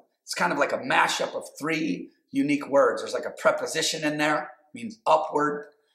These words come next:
right? It, it has this word that speaks of living or like a living creature. It's just a, a derivative of the word living, and then fire.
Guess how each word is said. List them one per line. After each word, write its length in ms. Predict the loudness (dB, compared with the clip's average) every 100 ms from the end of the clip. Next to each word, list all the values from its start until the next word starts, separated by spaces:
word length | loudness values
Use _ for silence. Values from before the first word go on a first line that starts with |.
| _ _
right? 380 | -2 4 4 4 -2 -8
It, 200 | -8 -4
it 100 | -2
has 220 | -2 -4
this 160 | -8
word 320 | 0 2 2 0
that 80 |
speaks 320 | -6 -6 -4 -4
of 180 | -6
living 480 | 0 2 2 0 -4
or 140 | -2 0
like 220 | 0 -2
a 40 | -8 -6
living 280 | -4 -4 -4
creature. 640 | -4 -4 0 0 0 -4
It's 100 | -10
just 160 | -10 -4
a, 160 | -4 -6 -16 _ -20
a 60 |
derivative 500 | -8 0 2 2 0
of 120 | -2 -2
the 40 |
word 280 | 0 0 2
living, 340 | 0 0 -4 -6
and 120 | -8
then 140 | -8
fire. 560 | -10 -2 2 4 2